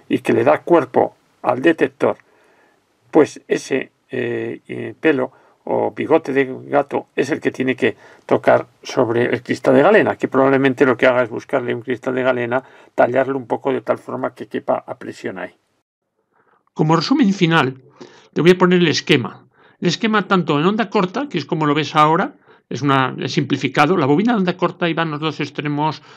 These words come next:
que tiene el interruptor. Ya sabes que este interruptor tiene dos posiciones, pero conmuta los dos, digamos, los dos polos. Entonces, en dos polos de ellos lleva, eh, la bobina, esas pe-, pequeñas seis espiras o siete espiras de onda corta.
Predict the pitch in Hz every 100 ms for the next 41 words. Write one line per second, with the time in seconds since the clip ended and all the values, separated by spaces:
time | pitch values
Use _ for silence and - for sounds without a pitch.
0 | - - 143 151 143 131 131 127 120 120
1 | 135 151 143 147 143 143 151 151 147 175
2 | 151 143 135 156 185 151 170 160 165 -
3 | - _ 156 151 147 - 139 139 147 156
4 | 156 127 120 - 127 - - 120 127 139
5 | 131 127 - - 196 - - _ - -
6 | _ 185 160 156 143 143 131 123 151 -
7 | 180 165 160 170 151 165 - _ _ -
8 | 139 143 151 156 - - 127 123 123 123
9 | 139 127 110 - _ _ _ - 117 127
10 | 131 - 123 131 127 123 - - - -
11 | 147 120 - 190 135 107 123 110 143 139
12 | 120 135 135 123 120 113 - 107 - -